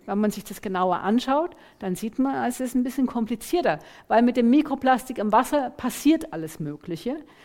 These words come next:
Denn da sind, äh, Strömungen, da sind Zuflüsse, da ist Schiffsverkehr. Es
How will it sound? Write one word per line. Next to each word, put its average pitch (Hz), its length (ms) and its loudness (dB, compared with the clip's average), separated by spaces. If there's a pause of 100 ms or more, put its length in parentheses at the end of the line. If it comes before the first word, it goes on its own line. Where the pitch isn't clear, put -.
(300)
Denn 277 380 6 (380)
da 202 160 2
sind, 208 500 2
äh, 170 120 -2
Strömungen, 240 1160 4
da 180 180 0
sind 170 320 -6
Zuflüsse, 247 1000 0
da 180 240 0
ist - 220 -8
Schiffsverkehr. 226 840 -2 (300)
Es - 300 -6